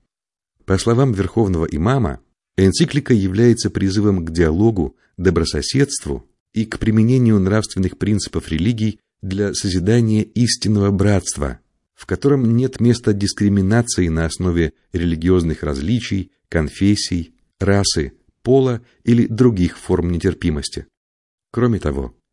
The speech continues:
энциклика полезна для мусульман, потому что в ней говорится, что «все мы братья», а это созвучно Корану.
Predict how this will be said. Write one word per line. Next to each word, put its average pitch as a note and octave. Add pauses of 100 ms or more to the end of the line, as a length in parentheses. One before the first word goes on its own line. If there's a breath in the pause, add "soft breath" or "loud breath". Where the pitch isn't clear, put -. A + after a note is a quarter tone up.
(140)
энциклика A#2+
полезна G#2
для F2+
мусульман, F#2 (460)
потому F#2+
что F2
в D#2
ней F#2
говорится, E2
что - (180 loud breath)
«все -
мы A2+
братья», F2+ (380)
а F#2+
это B2
созвучно F2
Корану. C#2+